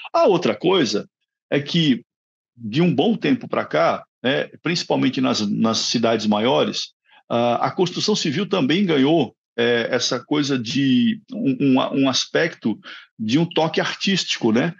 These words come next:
Tem essa coisa da arquitetura, essa coisa da beleza, ou seja, busca-se, de certa forma, uma diferenciação pela questão estética. E essa questão estética, ou seja,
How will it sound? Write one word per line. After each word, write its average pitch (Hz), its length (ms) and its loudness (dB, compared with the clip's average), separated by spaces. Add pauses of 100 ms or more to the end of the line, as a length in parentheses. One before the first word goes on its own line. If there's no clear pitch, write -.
(160)
Tem 185 160 2
essa 170 180 0
coisa 151 340 2
da 135 120 2
arquitetura, 143 960 2 (220)
essa 127 200 -2
coisa 131 300 0
da 123 140 2
beleza, 131 760 2
ou 113 60 0
seja, 104 460 -2 (280)
busca-se, 151 720 2
de 131 120 -6
certa 120 340 -2
forma, 175 380 0
uma 185 160 0
diferenciação 160 1080 -2 (340)
pela 190 240 2
questão 180 340 0
estética. 131 680 -4 (280)
E 202 200 4
essa 320 240 2
questão 156 360 2
estética, 151 520 0
ou 139 60 2
seja, 127 380 0